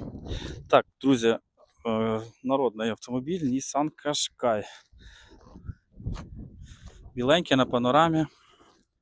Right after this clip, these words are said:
Один і шість дизель, сто шістдесят вісім пробігу, десять триста ціна. Бензинка. Хто шукає бензин, не хоче дизель,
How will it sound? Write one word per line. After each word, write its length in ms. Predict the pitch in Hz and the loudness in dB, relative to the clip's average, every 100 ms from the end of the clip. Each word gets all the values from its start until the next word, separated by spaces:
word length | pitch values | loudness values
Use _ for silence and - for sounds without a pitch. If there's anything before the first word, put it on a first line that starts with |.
| _ _ _ _ _ _ - - | _ _ _ _ _ _ -16 -4
Один 360 | 131 127 127 123 | 0 4 2 2
і 120 | 120 | -2
шість 340 | - 123 110 | -2 -2 -2
дизель, 320 | 123 175 147 120 - - | 2 4 4 0 -6 -20
сто 220 | - 139 | -10 -8
шістдесят 400 | - 127 131 - | -4 -4 -6 -8
вісім 240 | 127 - 117 | -8 -8 -2
пробігу, 400 | 151 170 139 120 | 0 0 0 0
десять 420 | 131 156 143 - | 0 0 -4 -6
триста 340 | 131 120 110 | -4 -4 -6
ціна. 380 | - 123 147 196 _ _ _ _ _ _ _ _ _ _ | -8 -6 -4 -6 _ _ _ _ _ _ _ _ _ _
Бензинка. 680 | 110 127 143 123 123 107 104 | 2 2 4 2 0 0 -6
Хто 180 | - 127 | -4 -2
шукає 320 | 131 127 120 | 4 6 6
бензин, 420 | 131 131 156 185 | 6 4 6 4
не 80 | 135 | 4
хоче 300 | 127 117 113 | 2 0 2
дизель, 380 | 135 170 170 | 2 4 2